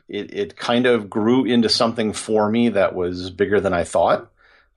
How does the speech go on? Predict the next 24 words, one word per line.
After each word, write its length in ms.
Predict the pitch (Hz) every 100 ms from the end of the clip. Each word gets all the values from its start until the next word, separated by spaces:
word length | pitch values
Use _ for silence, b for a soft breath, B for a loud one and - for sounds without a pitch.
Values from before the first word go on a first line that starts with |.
| -
Uh, 240 | 85 85
the 120 | 92
website 480 | 85 92 92 113 107
kinda 200 | - 110
took 220 | 110 117
off, 440 | 110 117 165 - - _ b b b b -
and, 580 | 104 104 107 104 107 113 - - _ _ _ _ -
you 160 | -
know, 120 | 98 120
I 60 | 107
was, 180 | 95
I 200 | 98 87
had 220 | 95 107 107
a 40 |
lot 220 | 95 95
of 60 | 98
people 380 | 113 110 107 101
following 480 | - 98 113 117
me. 160 | 120 156
I 140 | -
became 420 | 95 - - 98 95
a 20 |
better 240 | 82 95
photographer, 720 | 101 101 - - 107 - 190